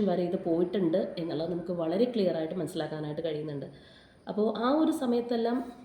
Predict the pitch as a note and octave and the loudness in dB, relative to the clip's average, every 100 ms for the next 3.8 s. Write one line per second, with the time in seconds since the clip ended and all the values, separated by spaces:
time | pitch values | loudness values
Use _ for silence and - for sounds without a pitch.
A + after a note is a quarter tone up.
0 | - A3+ A3 G#3+ G#3 G3 G3 G#3 G#3 G3+ | -10 0 2 2 2 2 2 0 0 0
1 | F3+ E3+ E3+ E3+ D#3+ D#3+ E3+ E3+ D#3+ D#3 | 0 0 -2 -2 -2 -4 -2 -2 -2 -2
2 | D#3 D#3+ D3 G3 B3 B3 A3 - A3+ G#3+ | -2 -4 -2 2 4 4 0 -2 0 2
3 | G3+ G3+ G3+ F#3+ F#3+ G3 G3 F3+ | 2 0 0 0 0 2 2 2